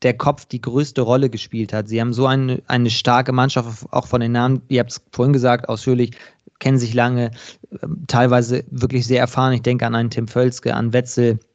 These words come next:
an, an O-, Otzen zum Beispiel, ähm, dass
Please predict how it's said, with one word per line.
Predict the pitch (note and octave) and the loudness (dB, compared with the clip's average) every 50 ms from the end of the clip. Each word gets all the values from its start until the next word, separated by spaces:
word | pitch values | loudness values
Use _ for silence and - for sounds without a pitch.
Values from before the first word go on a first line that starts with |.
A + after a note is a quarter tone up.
| _ _ _ _ _ _ _ - - | _ _ _ _ _ _ _ -18 -6
an, | - A#2+ A#2+ A#2 A#2 | -2 0 0 2 2
an | A#2+ B2 B2 | 0 0 0
O-, | A#2+ A#2+ - - - - | 0 -2 -4 -4 -2 0
Otzen | C#3+ C#3 C#3 - - C#3 B2+ | 0 0 0 0 -2 -2 -2
zum | - B2+ B2 | 0 -2 -2
Beispiel, | B2 B2 A#2+ A#2+ - A#2+ A#2+ A2+ A#2 - - - - - - - _ - | 0 0 0 0 -2 -4 -4 -4 -6 -14 -20 -20 -20 -20 -20 -20 _ -4
ähm, | B2+ A#2+ A#2+ A#2+ B2+ F3+ - - - - D#3+ G3 _ _ _ _ _ _ _ _ _ _ _ _ _ _ _ _ _ _ - | -4 -2 -2 -4 -6 -8 -10 -14 -16 -16 -18 -18 _ _ _ _ _ _ _ _ _ _ _ _ _ _ _ _ _ _ 0
dass | - B2+ C#3 C3 - - - - - - | 2 2 2 2 0 -6 -10 -10 -10 -14